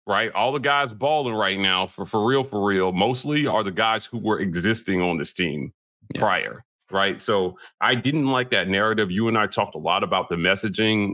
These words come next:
Speaker 1: you know, when it comes to recruiting, or, you know, or the future of the team. "Oh, we need guys, we need guys, like, we need guys." Well, okay, yeah, but you have guys. You have some
Speaker 2: Yeah.
Speaker 1: guys. You may not be very deep, but at the one deep, Auburn is still pretty talented.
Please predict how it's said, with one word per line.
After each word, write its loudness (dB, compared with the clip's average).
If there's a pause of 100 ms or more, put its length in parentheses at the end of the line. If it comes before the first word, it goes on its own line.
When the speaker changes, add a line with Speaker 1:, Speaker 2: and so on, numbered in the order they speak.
Speaker 1:
you 2
know, 2
when 2
it -4
comes 0
to 0
recruiting, 0 (340)
or, 2
you 2
know, 2
or 2
the -2
future 0
of 0
the -2
team. 0
"Oh, 2
we 2
need -2
guys, 2
we 0
need 0
guys, 0
like, 0
we 2
need -2
guys." 0
Well, 0
okay, 0 (200)
yeah, 2
but -4
you -2
have 2
guys. -2 (1500)
You 0
have 2
some 0
Speaker 2:
Yeah. -2
Speaker 1:
guys. 0
You -2
may 2
not 0
be -4
very 0
deep, 0
but 2
at 0
the 0
one 2
deep, -2
Auburn 0
is -2
still 0
pretty -2
talented. -2